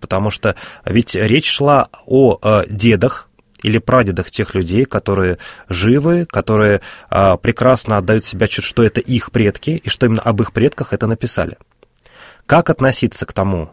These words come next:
э, к это-, к этому прошлому? Э, выяснилось очень полярное отношение. Ведь, э, были, с одной стороны, и такие попытки обращения в суд,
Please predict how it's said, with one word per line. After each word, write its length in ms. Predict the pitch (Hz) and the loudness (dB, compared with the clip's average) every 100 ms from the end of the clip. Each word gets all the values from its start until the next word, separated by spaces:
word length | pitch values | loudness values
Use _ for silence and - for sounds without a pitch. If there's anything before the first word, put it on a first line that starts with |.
| _ | _
э, 220 | 101 101 90 | -2 -2 0
к 60 | |
это-, 160 | 107 87 | -2 -2
к 80 | - | -4
этому 260 | - 98 | 0 -2
прошлому? 540 | 95 104 98 - - - - - - - - | 0 -2 -4 -6 -10 -12 -18 -20 -20 -20 -8
Э, 400 | - 90 85 - - - _ - - - 104 | -2 0 0 -2 -6 -14 _ -20 -20 -14 -6
выяснилось 520 | 113 113 123 156 151 | -2 0 0 0 -2
очень 160 | 156 151 | 0 0
полярное 340 | 156 151 143 | 2 2 0
отношение. 460 | 143 151 - 95 82 | -2 -2 -2 -4 -6
Ведь, 260 | 87 101 - | -6 -4 2
э, 160 | 113 - - - | 2 0 -8 -4
были, 220 | 104 131 | 2 2
с 120 | 120 | 2
одной 200 | 127 131 | 0 0
стороны, 440 | 120 123 123 131 123 | -2 0 0 2 0
и 320 | - 123 113 - - | 0 0 0 -4 -4
такие 240 | 113 131 | -2 0
попытки 400 | 120 120 127 - | 0 0 -2 0
обращения 500 | 104 110 117 147 120 | 0 0 0 -2 -2
в 60 | - | -2
суд, 360 | - 220 - | -2 -4 -4